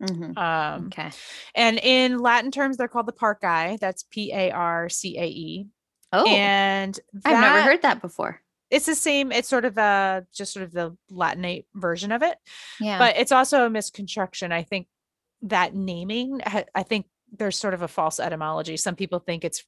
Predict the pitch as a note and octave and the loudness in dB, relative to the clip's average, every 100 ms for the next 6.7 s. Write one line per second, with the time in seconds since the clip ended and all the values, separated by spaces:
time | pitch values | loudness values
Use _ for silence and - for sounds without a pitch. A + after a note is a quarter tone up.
0 | - F3 E3 D#3+ F#3 D#3+ E3 E3 E3 D#3 | -10 -4 -2 -4 -6 -6 -4 -4 -6 -8
1 | D#3 - F#3+ E3+ D#3 D3 D#3+ - D3+ D3 | -10 -4 0 0 -2 -6 -10 -12 -14 -14
2 | - F3 E3 - G3+ A3 F#3 D#3+ D#3 _ | -10 -8 -8 -8 -8 -6 -8 -8 -12 _
3 | _ - D#3+ D#3 _ - F3 G3+ E3 D#3+ | _ -8 -8 -8 _ -4 -2 0 0 0
4 | F#3 E3 F3 D#3 D#3 D#3 D3+ E3+ G3 F3 | 0 -2 0 -2 -2 0 0 0 -2 -2
5 | D3+ _ - D#3+ - D#3+ - D3+ D3+ E3 | -6 _ -6 -6 -4 -8 -8 -8 -8 -8
6 | D#3 D3+ D#3 - G3+ B3+ | -8 -8 -8 -10 -4 -2